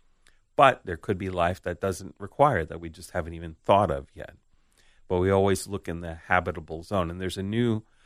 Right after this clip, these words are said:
telescope, I don't think it's up yet, that is gonna be able to look, and this is just amazing that they can look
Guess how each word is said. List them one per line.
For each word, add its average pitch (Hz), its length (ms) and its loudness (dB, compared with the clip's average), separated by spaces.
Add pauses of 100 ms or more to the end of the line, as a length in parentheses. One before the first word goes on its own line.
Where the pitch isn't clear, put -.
(460)
telescope, 110 480 4
I 90 80 2
don't 123 260 -2
think 127 220 0
it's - 180 -10
up 104 240 -2
yet, 117 300 2 (560)
that 95 260 2 (420)
is 101 160 -4
gonna 98 240 0
be 92 240 -4
able 101 300 -2
to - 180 -16
look, 98 440 -2 (600)
and 110 80 -2
this 127 140 2
is - 80 -12
just - 240 -8
amazing 87 460 -6
that 80 180 -10
they 87 100 -8
can 87 220 -12
look 87 240 -10